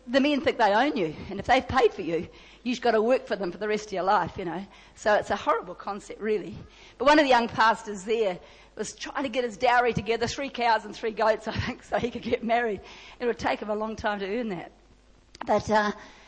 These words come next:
yes, we went out to a lot of the country churches. Amazing experience going way out these terrible country roads. But you'd be a hundred people there that had been waiting five hours for you to come.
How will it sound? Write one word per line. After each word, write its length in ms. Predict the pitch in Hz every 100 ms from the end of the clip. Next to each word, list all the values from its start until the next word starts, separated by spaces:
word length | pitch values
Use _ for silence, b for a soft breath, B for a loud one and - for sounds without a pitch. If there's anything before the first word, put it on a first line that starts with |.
| B B _ -
yes, 200 | 277 311
we 100 | 339
went 140 | 277
out 120 | 233
to 60 | 233
a 40 |
lot 100 | 262
of 40 | 233
the 60 |
country 380 | - 262 247 269
churches. 600 | - 302 - 285 269 - 190
Amazing 680 | 214 220 247 269 262 214
experience 680 | 214 - - 226 208 180 -
going 280 | 202 190 196
way 280 | 208 226 220
out 220 | 196 -
these 220 | 180 -
terrible 400 | - 294 262 202
country 340 | 185 202 - 175
roads. 400 | 185 165 175 - B B B
But 160 | 330 254
you'd 120 | 262
be 100 | 233
a 60 | 233
hundred 380 | 285 285 254
people 280 | - 262 240
there 280 | 226 226 233
that 80 | 208
had 120 | 180
been 180 | 196 202
waiting 280 | 214 214 214
five 320 | - 208 196
hours 280 | 202 196 208
for 60 |
you 80 | 202
to 80 | 185
come. 400 | 196 185 170